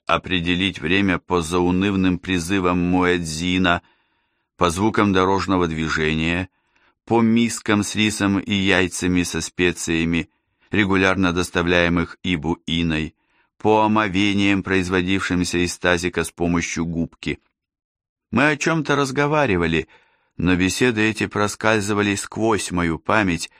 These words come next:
как песок сквозь сито, хотя по выражению лица Ины я понимал, что повторяюсь или путаюсь. Свет и тьма,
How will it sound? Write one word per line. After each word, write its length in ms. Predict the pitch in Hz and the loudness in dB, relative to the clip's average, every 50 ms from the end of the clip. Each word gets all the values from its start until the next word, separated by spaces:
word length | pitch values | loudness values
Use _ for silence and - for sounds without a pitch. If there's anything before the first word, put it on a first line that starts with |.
| _ _ _ _ | _ _ _ _
как 240 | - 98 92 - | 0 0 0 0
песок 480 | _ - 101 92 - - 110 107 101 - | _ -4 -4 -4 0 0 0 0 0 -2
сквозь 360 | - - - - 92 87 82 | -8 -10 -4 -2 -2 0 -2
сито, 580 | - - - - 123 131 123 - - 78 73 - _ _ _ _ _ _ | -4 -8 -6 -4 -2 -4 -2 -2 -2 -2 -2 -4 _ _ _ _ _ _
хотя 360 | - - 92 95 - 123 110 | -6 -4 -4 0 0 0 0
по 120 | - - 95 | 2 0 0
выражению 680 | 95 98 98 98 95 95 104 98 95 92 90 90 87 | 0 2 2 0 0 0 0 0 2 2 2 2 2
лица 400 | 85 85 85 82 - - 107 104 - - | 0 0 -2 -4 -4 -2 0 0 0 -2
Ины 320 | _ 98 98 98 98 92 87 | _ -2 -2 0 2 2 2
я 120 | 87 85 | 2 0
понимал, 640 | 82 - 85 85 87 90 98 117 127 127 120 101 - | -2 -2 -4 -2 0 0 0 0 0 -2 -2 -2 -4
что 360 | - - - - 90 92 87 - _ _ _ _ _ _ _ | -8 -12 -6 -2 0 0 0 -2 _ _ _ _ _ _ _
повторяюсь 960 | - 113 104 - - - 101 98 98 110 117 120 120 117 110 101 95 - - | 0 0 0 0 -2 0 0 0 2 2 0 0 0 0 -2 -2 -4 -4 -4
или 240 | - 85 78 76 73 71 | -4 -4 -2 -4 -4 -6
путаюсь. 720 | - _ - 107 120 110 - 98 90 92 87 85 - - - _ _ _ _ _ _ _ _ _ _ _ _ _ | -6 _ -4 -2 -2 -2 -2 -2 -2 -2 -4 -6 -8 -12 -18 _ _ _ _ _ _ _ _ _ _ _ _ _
Свет 540 | - - - 85 82 90 98 104 104 - - | -14 -8 -6 -2 0 2 2 2 2 0 -2
и 100 | 90 - | -4 -4
тьма, 520 | - - - 71 69 71 71 67 71 - | -4 -6 -6 -2 -2 -2 -2 -2 -4 -8